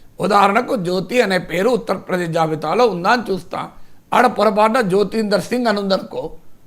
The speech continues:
ఆ, నేను సడన్గా చూసా జ్యోతి అనుకోని, "ఒక చూడు తెలంగాణ ఓటరు అక్కడ ఎట్లుంది" అనొచ్చు. అదే నీకు ఆ, ఆ కం-,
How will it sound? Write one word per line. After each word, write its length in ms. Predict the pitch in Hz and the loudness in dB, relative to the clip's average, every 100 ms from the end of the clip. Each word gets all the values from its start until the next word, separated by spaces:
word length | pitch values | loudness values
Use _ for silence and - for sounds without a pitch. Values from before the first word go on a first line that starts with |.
| - _ 214 | -20 _ 2
ఆ, 340 | 214 208 202 | 4 6 4
నేను 300 | 190 214 202 | 2 -2 0
సడన్గా 400 | 165 214 240 247 | 0 0 4 4
చూసా 320 | 202 208 247 | 4 4 4
జ్యోతి 320 | 202 202 208 | 4 2 4
అనుకోని, 360 | 214 202 233 254 | 2 2 2 2
"ఒక 260 | 208 214 214 | 2 2 4
చూడు 240 | 226 180 | 2 2
తెలంగాణ 440 | 202 202 214 208 | 0 0 2 0
ఓటరు 460 | 202 208 202 240 233 - - - | -2 -2 2 2 2 -6 -12 -6
అక్కడ 240 | 196 233 | -2 2
ఎట్లుంది" 340 | 233 233 214 233 | 2 2 -2 0
అనొచ్చు. 420 | 214 180 - 208 - _ _ - - | 0 -4 -10 -14 -16 _ _ -18 -4
అదే 240 | 233 285 | 0 2
నీకు 640 | 294 277 - 262 226 220 | 2 0 2 6 6 4
ఆ, 260 | - 180 180 - - | 2 2 0 -4 -2
ఆ 200 | 170 202 | 2 2
కం-, 320 | 170 175 202 | 0 -4 -4